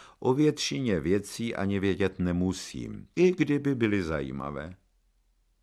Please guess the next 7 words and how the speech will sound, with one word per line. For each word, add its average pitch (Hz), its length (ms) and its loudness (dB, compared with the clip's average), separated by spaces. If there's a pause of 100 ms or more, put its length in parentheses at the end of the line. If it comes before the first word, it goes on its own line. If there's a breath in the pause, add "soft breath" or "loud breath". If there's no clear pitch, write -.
(460 loud breath)
Je 107 160 6
však 107 240 2
zapotřebí 123 640 2
mít 117 240 4
efektivně 113 680 0
fungující 104 1120 0
filtry, 80 760 -2